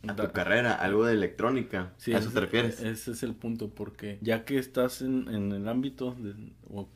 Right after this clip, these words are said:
Speaker 2: como en mi caso, en, en este ámbito de la electrónica, ya que estás en una empresa, te das cuenta de que hay grandes
Speaker 1: Ajá.
Speaker 2: empresas, y no nomás una, sino que hay bastantes, que dan oportunidad a beca-, eh,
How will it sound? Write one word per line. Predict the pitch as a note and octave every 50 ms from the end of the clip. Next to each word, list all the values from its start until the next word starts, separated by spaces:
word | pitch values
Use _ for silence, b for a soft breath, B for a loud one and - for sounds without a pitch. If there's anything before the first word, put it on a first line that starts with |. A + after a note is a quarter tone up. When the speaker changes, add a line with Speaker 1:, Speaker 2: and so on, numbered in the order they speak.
| - - -
Speaker 2:
como | - G#2 G2+ G2
en | G2
mi | G2+ G2+
caso, | F#2+ - G#2 G#2 - -
en, | A2+ A#2
en | A#2+ - A2 G#2+
este | G#2+ G#2 - -
ámbito | A2+ A2+ A2+ A2+ - B2 A2+
de | G#2+
la | A2+ G#2+
electrónica, | G#2+ G#2 - - A2 A2 G#2+ G#2+ - -
ya | G#2 G#2 G2+ G#2
que | - A2+
estás | A2+ - A#2 A2 - A#2
en | A#2
una | A2+ A2+ A2+
empresa, | A#2 A#2 - A#2 A2+ A2+ - A2+
te | - -
das | G#2 G#2 -
cuenta | - - A2+ A2+ A2+ A2+ A#2
de | A#2+ A2+
que | A2+ - G2+
hay | G#2 G#2+ A2+
grandes | A2+ A2 A#2+ A#2 A#2+ B2 B2+ B2+ -
Speaker 1:
Ajá. | A2+ G#2 G#2
Speaker 2:
empresas, | G2+ A2 A2 - B2+ C3 - A2
y |
no | G2+ G2+ G2+ G#2
nomás | A#2 A#2+ B2 B2 B2 -
una, | A#2 A2+ A2+ A#2+ A#2+
sino | - G#2+ G2+ G2 G2+
que | - - G#2
hay | G2+
bastantes, | G#2 A2+ A2+ - A#2+ A2+ A2+ A#2 B2+ C3 - - -
que | - A2+
dan | A#2 A#2 A#2+
oportunidad | C3 C3 C3 C#3 - - - A2+ G#2 G2+ G2 F#2+ G#2 A2 A2+ A2+ - -
a | - A2 G#2+ G2+
beca-, | G2 F#2+ F#2+ - A2 G#2+ A2 - -
eh, | - G#2 G#2 G2+ G#2 G2+